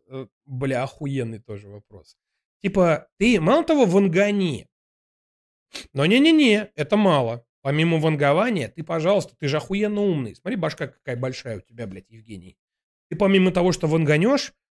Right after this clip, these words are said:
ты ещё и предложишь взаимозаменяемость, проведёшь анализ. Так, куда у нас может пойти айтишник?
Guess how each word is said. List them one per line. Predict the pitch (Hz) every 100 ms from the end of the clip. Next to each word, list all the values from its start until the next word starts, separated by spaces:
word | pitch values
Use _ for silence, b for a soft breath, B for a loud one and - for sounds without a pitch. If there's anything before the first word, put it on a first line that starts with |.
| _
ты | 156
ещё | 160 - 185
и | 175
предложишь | - 151 139 175 202 165
взаимозаменяемость, | 120 127 151 160 139 147 143 151 175 123 107 -
проведёшь | 127 131 185 -
анализ. | 190 160 120 - - _ _ _ _ _ _ -
Так, | 196 127 -
куда | _ 135 127 262
у |
нас | 269 247
может | 226 220
пойти | 196 190 185
айтишник? | 165 - - 277 160